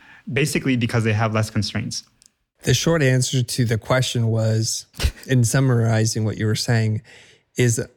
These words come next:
Speaker 2: unbeknownst to us, G P T had updated and broke the model.
Speaker 1: Yes.
Speaker 2: And so it wasn't giving us a question-based approach. It was very wordy, and it, it was,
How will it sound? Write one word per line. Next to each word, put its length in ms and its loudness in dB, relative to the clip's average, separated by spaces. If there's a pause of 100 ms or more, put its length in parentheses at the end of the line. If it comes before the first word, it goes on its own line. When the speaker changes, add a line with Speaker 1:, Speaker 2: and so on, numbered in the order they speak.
Speaker 2:
unbeknownst 680 0
to 120 -2
us, 540 -2 (380)
G 160 0
P 100 2
T 220 0
had 220 2
updated 640 0
and 180 0
broke 500 -2
the 60 -4
model. 520 -2 (240)
Speaker 1:
Yes. 340 -2
Speaker 2:
And 100 2
so 200 2
it 120 -4
wasn't 380 2
giving 360 2
us 320 0
a 40 -20
question-based 680 0
approach. 540 -2
It 60 -4
was 220 -2
very 260 0
wordy, 640 0 (400)
and 380 0
it, 240 -2
it 80 -6
was, 340 -2